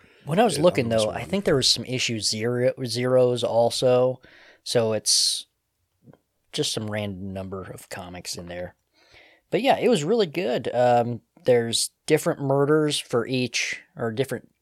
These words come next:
Speaker 1: crimes or something he's trying to help solve as the doctor. There's a new incompetent doctor that comes in, so he's like, "You know what? This guy's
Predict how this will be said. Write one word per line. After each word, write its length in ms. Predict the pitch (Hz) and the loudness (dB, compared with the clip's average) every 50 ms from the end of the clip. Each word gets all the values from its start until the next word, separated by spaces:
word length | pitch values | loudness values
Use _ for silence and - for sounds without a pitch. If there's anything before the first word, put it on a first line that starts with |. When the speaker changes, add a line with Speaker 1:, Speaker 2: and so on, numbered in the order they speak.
| _ _ | _ _
Speaker 1:
crimes 580 | - - - 123 117 120 120 123 120 120 120 117 | -14 -6 -4 -2 -2 -2 -2 -4 -4 -4 -4 -4
or 80 | 123 110 | -4 -4
something 320 | - - 117 - 123 117 | -2 -2 -2 -2 -2 -4
he's 240 | 117 127 117 110 - | -4 -4 -4 -6 -6
trying 380 | - - - 135 123 120 117 110 | -6 -2 -2 -2 -2 -2 -6 -6
to 80 | 110 | -6
help 240 | 107 120 117 - - | -4 -4 -4 -4 -4
solve 340 | - - 127 117 113 113 110 | -4 -2 0 2 2 2 2
as 180 | 117 110 104 113 | 0 -4 -6 -10
the 100 | 120 117 _ - | -16 -20 _ -6
doctor. 600 | 117 107 107 110 110 _ - 117 113 113 113 - - - - - - _ | -4 -4 -4 -4 -6 _ -6 -4 -4 -4 -6 -8 -14 -20 -20 -20 -20 _
There's 240 | - 131 117 107 - | -6 -4 -4 -2 -4
a 20 | 110 | -2
new 240 | 110 120 123 120 | -2 0 0 0
incompetent 680 | 120 113 104 - - - 165 156 - 143 - 156 143 120 | 0 -2 -4 -6 -8 -6 -6 -4 -4 -4 -2 -2 -4 0
doctor 340 | - 139 135 139 - - 147 | 2 2 2 2 2 -2 -2
that 160 | 135 123 113 | -2 -2 -2
comes 320 | - - 151 139 139 131 131 | -2 -2 -2 -2 0 0 0
in, 280 | 131 131 135 135 135 131 | 0 2 2 0 0 -2
so 120 | - 117 | -2 -2
he's 140 | 113 113 107 | -4 -2 -2
like, 180 | 113 110 - - | -4 -4 -4 -6
"You 80 | 113 | -6
know 120 | 113 110 113 | -4 -2 0
what? 320 | 113 117 117 113 - _ | 0 0 0 -2 -4 _
This 180 | - 113 - - | -4 -4 -2 -2
guy's 380 | - 110 110 110 101 - - | -2 -2 -2 -2 -4 -8 -10